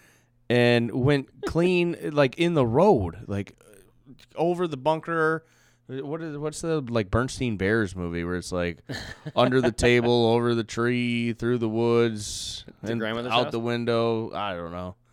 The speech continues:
Speaker 2: It, it
Speaker 1: I feel
Speaker 2: was,
Speaker 1: like
Speaker 2: it
Speaker 1: there
Speaker 2: looked good.
Speaker 1: I remember something like that when I was a kid.
Speaker 2: It went
Speaker 1: That's what my
Speaker 2: straight.
Speaker 1: damn drive did.
Speaker 2: It went straight, though.
Speaker 1: It went straight.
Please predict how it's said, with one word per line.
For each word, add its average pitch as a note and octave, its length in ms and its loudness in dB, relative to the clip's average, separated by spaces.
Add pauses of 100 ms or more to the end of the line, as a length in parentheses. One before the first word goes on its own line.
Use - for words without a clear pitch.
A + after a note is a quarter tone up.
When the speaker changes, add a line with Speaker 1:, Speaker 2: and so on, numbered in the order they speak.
(100)
Speaker 2:
It, C3+ 80 -4
it - 20 -2
Speaker 1:
I D3+ 40 -4
feel E3 80 0
Speaker 2:
was, F#3 60 4
Speaker 1:
like A#2+ 120 4
Speaker 2:
it D#3+ 40 2
Speaker 1:
there C#3+ 80 2
Speaker 2:
looked F#3+ 200 -4
good. - 180 -6 (320)
Speaker 1:
I - 40 -8
remember A#2+ 280 0
something D2+ 260 -4
like E2+ 180 -8
that F2 160 -2
when F2+ 100 -4
I - 20 -4
was E2+ 100 -6
a E2+ 40 -14
kid. F#2 340 -2
Speaker 2:
It G#2 60 -6
went - 20 -4
Speaker 1:
That's A#2 220 2
what D3+ 120 2
my C#3 140 2
Speaker 2:
straight. A2 80 -4
Speaker 1:
damn A2+ 340 -2 (160)
drive G#2 520 0
did. F2 340 -4 (300)
Speaker 2:
It B2+ 80 -6
went B2+ 160 -4
straight, C#3 260 -6
though. G#2+ 160 -8 (540)
Speaker 1:
It F#2+ 180 0
went A2 240 -2
straight. C#3+ 460 0